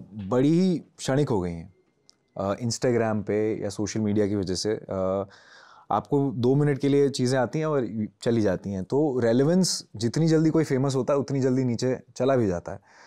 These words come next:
क्योंकि कोई और आ जाता है, कोई और आ जाता है। But जो रेयरिटी है ना, अगर आप ख़ास हैं, आप कुछ ऐसी चीज़ें करते हैं जो और, कोई और नहीं कर सकता, उसकी I think हमेशा वैल्यू, अ, रहेगी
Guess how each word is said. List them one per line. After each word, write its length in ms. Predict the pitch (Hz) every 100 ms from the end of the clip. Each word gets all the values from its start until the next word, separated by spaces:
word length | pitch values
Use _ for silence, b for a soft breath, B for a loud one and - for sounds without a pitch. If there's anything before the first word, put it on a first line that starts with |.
| b b
क्योंकि 140 | 135
कोई 160 | 143 175
और 200 | 175 127
आ 60 | 98
जाता 260 | 82 69
है, 40 | 92
कोई 160 | 143
और 180 | 147 123
आ 40 |
जाता 200 | 101 85
है। 60 | 135
But 100 | 165
जो 180 | 139 175
रेयरिटी 500 | 120 120 147 160 175
है 120 | 101
ना, 160 | 82 - b b b b b
अगर 220 | 101 135
आप 260 | 143 - - -
ख़ास 340 | 131 139 156
हैं, 200 | 98 85 -
आप 140 | 95 - -
कुछ 160 | 139 135
ऐसी 240 | 123 185
चीज़ें 280 | 160 156 147
करते 200 | 117 135
हैं 60 | 139
जो 80 |
और, 220 | 131 135 143
कोई 240 | 139 131
और 200 | 127 139
नहीं 260 | 120 120 131
कर 100 | 110
सकता, 360 | - - - _ B B B B B -
उसकी 220 | 123 - 180
I 40 |
think 200 | 160 170
हमेशा 320 | 143 131 151
वैल्यू, 400 | 135 117 127 123
अ, 60 | 113 - 110 104 104 104 98 98 92 - 98 104 104
रहेगी 380 | 104 104 107